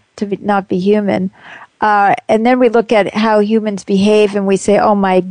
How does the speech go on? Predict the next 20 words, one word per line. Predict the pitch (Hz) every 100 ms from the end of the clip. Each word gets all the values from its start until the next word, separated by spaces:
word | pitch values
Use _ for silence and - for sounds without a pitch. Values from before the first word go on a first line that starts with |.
| 180
God, | 214 233 240 214
of | 208 190
course | - 294 403 -
we | 247
don't | 214 196
want | 202 196
to |
be | 190 185
human. | 202 190 185 202
Look | 220 247 -
how | 233 208 - - - -
mean, | 190 202 214 220 220 214 214 _ _ _ -
selfish, | - - - - 240 226 214 226 208 -
vengeful, | - 196 196 202 - - 196 185 180 180 180 214
self-centered, | - 226 240 233 - 202 185 - 175 180 196 - -
and, | - - 190 185 - 131 - -
uh, | - - -
corrupt | - 247 247 - - - _ _ -
humans | 247 208 190 196
are." | 175 123